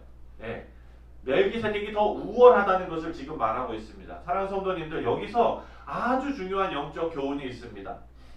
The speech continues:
어제 말씀에서 예수님의 제사장직은 우리가 두 가지로,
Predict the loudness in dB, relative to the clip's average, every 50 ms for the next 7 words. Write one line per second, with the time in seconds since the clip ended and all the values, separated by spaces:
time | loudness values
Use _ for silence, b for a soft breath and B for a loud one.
0 | b b 0 2 4 4 4 4 2 2 0 -2 -4 -4 -2 0 2 2 2 2
1 | 0 0 0 0 0 -2 -4 -6 -6 -6 -4 -4 -4 -4 -2 -2 -2 0 0 2
2 | 2 2 0 0 -2 -6 -6 -4 -4 -4 -2 -2 -2 -2 -2 -4 -6 -10 -10 -6
3 | -2 2 2 2 2 2 -2 -2 0 0 2 2 0 -2 B